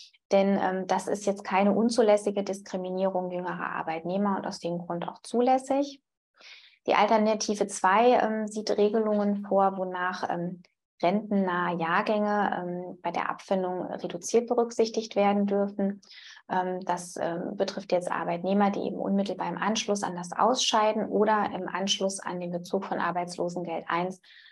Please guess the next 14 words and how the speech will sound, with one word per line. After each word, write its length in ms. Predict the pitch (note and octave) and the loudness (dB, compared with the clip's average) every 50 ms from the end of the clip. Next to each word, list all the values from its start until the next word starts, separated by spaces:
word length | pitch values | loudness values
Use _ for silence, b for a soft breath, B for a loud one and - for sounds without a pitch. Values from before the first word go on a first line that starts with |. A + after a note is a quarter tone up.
| B B | B B
bereits 320 | - G3 F3+ F3 E3+ F3 - | -4 0 2 2 0 0 -2
eine 100 | - E3 | -4 -2
Altersrente 580 | E3+ F3 F3 F3+ F#3 F#3 - F#3+ F3 F3 F3 | -2 -2 -2 -2 -4 -2 -2 -2 -2 -2 -2
beziehen 500 | F3 E3 E3 - - - G3 G3+ G#3 G#3 | -4 -6 -8 -6 -2 0 2 2 2 2
können 260 | G#3 - G3 F#3 F#3 F3+ | 0 -2 -2 -2 -2 -4
und 100 | F3 F3 | -4 -6
damit 300 | E3+ E3+ E3+ F3 F3 - | -6 -6 -6 -6 -6 -6
wirtschaftlich 500 | E3 - - F3 E3+ F3 - E3 E3 - | -6 -6 -6 -8 -10 -10 -10 -8 -8 -8
abgesichert 640 | - - - D#3 D3+ - E3 - - - - _ | -10 -8 -8 -10 -10 -10 -14 -12 -12 -14 -16 _
sind. 300 | _ - - - - - _ _ _ _ _ _ _ _ | _ -16 -14 -14 -16 -18 _ _ _ _ _ _ _ _
Auch 120 | - - | -14 -6
das 240 | - - E3+ - - | -4 -4 -4 -4 -6
ist 200 | - - - - | -14 -18 -10 -4
zulässig. 680 | - - B3 B3+ C4 C4 C4 C4 - C4 C4+ - - | 0 2 4 6 6 4 4 4 0 0 0 0 -6